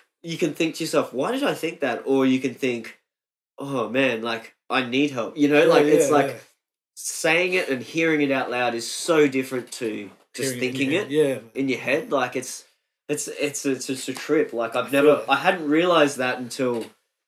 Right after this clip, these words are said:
Speaker 1: doing this, and, and I've been on some other people's podcasts and
Speaker 2: Yeah.
Speaker 1: talked about things, and it's like, "Oh, I can't believe I thought that." <laughs> You know, like, once
Speaker 2: Yeah,
Speaker 1: you
Speaker 2: yeah,
Speaker 1: hear
Speaker 2: yeah.
Speaker 1: it, once you
Speaker 2: Yeah,
Speaker 1: hear
Speaker 2: man.
Speaker 1: yourself say it, you're like, "Oh, that's,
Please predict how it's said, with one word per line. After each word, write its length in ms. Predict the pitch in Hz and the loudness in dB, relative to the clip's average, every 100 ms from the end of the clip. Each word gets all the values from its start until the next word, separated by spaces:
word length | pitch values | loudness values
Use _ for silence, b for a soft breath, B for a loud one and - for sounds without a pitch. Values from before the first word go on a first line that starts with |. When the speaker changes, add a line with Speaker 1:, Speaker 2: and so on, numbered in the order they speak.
| _ _ _ - 123 | _ _ _ -18 -2
Speaker 1:
doing 360 | 143 160 127 | 0 2 0
this, 260 | 110 110 - | -4 -8 -6
and, 300 | 110 107 104 - | -8 -8 -10 -4
and 140 | 135 | -4
I've 100 | 139 | 0
been 120 | 135 | -2
on 120 | 120 117 | -2 -6
some 160 | 117 | -6
other 140 | 123 139 | -4 -4
people's 340 | 139 123 117 | -4 -6 -8
podcasts 600 | - 101 - 104 107 - | -8 -10 -8 -10 -8 -8
and 260 | 107 98 - - | -8 -10 -20 -12
Speaker 2:
Yeah. 140 | 135 | -8
Speaker 1:
talked 220 | 123 120 123 | -6 -6 -6
about 300 | 110 101 - | -6 -8 -10
things, 280 | 104 107 110 | -12 -10 -12
and 200 | 104 98 | -12 -14
it's 140 | - | -12
like, 260 | 98 87 - _ _ _ _ _ _ 147 | -12 -12 -18 _ _ _ _ _ _ -8
"Oh, 140 | 160 | -4
I 180 | 101 - _ _ - | -6 -8 _ _ -8
can't 160 | 175 180 | -4 0
believe 180 | 147 | 0
I 80 | 120 | 0
thought 360 | - 123 135 - | -4 -4 -2 -4
that." 280 | 113 - _ | -8 -8 _
<laughs> 40 | |
You 140 | 165 180 | 0 4
know, 80 | 214 214 | 6 6
like, 180 | 196 190 | 6 8
once 120 | 220 | 8
Speaker 2:
Yeah, 80 | 190 | 8
Speaker 1:
you 80 | 156 | 6
Speaker 2:
yeah, 60 | 175 | 6
Speaker 1:
hear 300 | 190 196 220 | 8 8 6
Speaker 2:
yeah. 60 | |
Speaker 1:
it, 80 | - B B 165 | 4 B B 4
once 160 | 190 170 | 4 6
you 40 | |
Speaker 2:
Yeah, 60 | 226 | 8
Speaker 1:
hear 220 | 226 214 | 10 8
Speaker 2:
man. 80 | 196 | 6
Speaker 1:
yourself 400 | 190 - 170 160 | 0 2 2 2
say 260 | - 139 170 | 2 2 2
it, 100 | 156 | 2
you're 120 | 139 | -2
like, 240 | 123 - _ _ _ - | -4 -12 _ _ _ -20
"Oh, 180 | - 117 | -14 -8
that's, 440 | 143 - - - | -8 -8 -12 -16